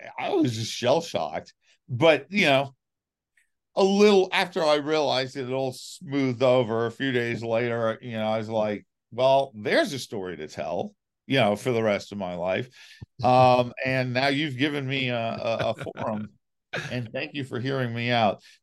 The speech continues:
But yes, that was, uh, just one more of those surreal,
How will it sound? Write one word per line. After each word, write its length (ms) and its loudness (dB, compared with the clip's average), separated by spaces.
But 180 4
yes, 400 2
that 240 4
was, 400 -2
uh, 440 0
just 440 2
one 720 -4
more 340 2
of 240 -6
those 600 -4
surreal, 840 0